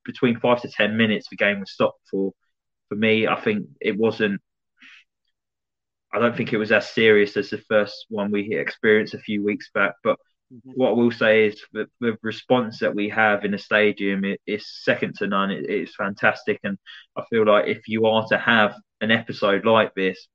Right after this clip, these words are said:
Speaker 1: probably the safest place for you is to be in a football stadium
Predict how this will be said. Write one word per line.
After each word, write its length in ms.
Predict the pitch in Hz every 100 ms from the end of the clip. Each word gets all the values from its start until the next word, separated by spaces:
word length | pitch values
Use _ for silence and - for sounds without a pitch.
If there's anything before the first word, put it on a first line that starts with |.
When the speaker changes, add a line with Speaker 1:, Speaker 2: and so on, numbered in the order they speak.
| _
Speaker 1:
probably 220 | 135 123
the 100 | 98
safest 500 | - 117 107 101 -
place 220 | 113 101
for 220 | - 107 101
you 300 | 95 95 104
is 100 | 104
to 100 | -
be 140 | 107
in 100 | 95
a 60 | -
football 300 | 117 - 92
stadium 600 | - 92 92 98 95